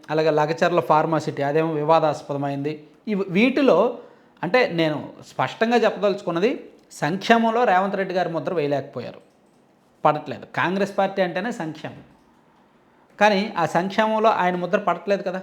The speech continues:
పూర్తి స్థాయిలో పడలా. పోనీ అభివృద్ధి ఏమైనా గట్టిగా చేసేస్తున్నారు ఈ సంవత్సరంలో ఏమైనా చూపించారు అంటే లేదు. కానీ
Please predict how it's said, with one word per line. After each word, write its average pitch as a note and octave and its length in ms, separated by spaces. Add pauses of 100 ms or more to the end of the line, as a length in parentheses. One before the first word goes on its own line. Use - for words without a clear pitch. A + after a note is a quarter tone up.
(200)
పూర్తి A3 220
స్థాయిలో E3+ 320
పడలా. B2 340 (1300)
పోనీ A3+ 320
అభివృద్ధి G3 420
ఏమైనా A3+ 220
గట్టిగా G3 460
చేసేస్తున్నారు G3+ 720
ఈ F#3+ 80
సంవత్సరంలో G3 540
ఏమైనా F#3+ 340
చూపించారు F#3 460
అంటే F#3+ 240
లేదు. C3+ 300 (1200)
కానీ C4+ 260